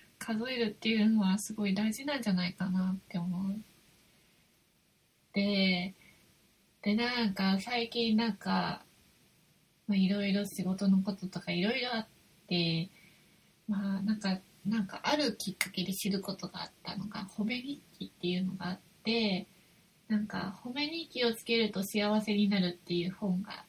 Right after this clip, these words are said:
あるんですよ。で、それで、それを読んで、まあ、褒め日記を毎日こう、えー、なんとかすることができたとか、な-、大したことじゃなくても、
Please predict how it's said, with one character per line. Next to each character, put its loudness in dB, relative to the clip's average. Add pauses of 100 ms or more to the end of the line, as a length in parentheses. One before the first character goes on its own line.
あ -4
る -2
ん -2
で -2
す -10
よ。 -2 (840)
で、 -4
そ -12
れ -4
で、 2 (440)
そ -14
れ 0
を 2
読 0
ん 0
で、 2 (480)
ま 2
あ、 2
褒 2
め 6
日 -4
記 -2
を 0
毎 6
日 -2
こ -8 (560)
う、 -4
え 0
ー、 2
な 6
ん -4
と -8
か -6
す -4
る -2
こ -8
と -12
が -8
で -6
き -14
た -6
と -14
か、 -8 (1500)
な-、 0
大 -4
し -6
た -4
こ -6
と -4
じ -2
ゃ 2
な 0
く -18
て -6
も、 -10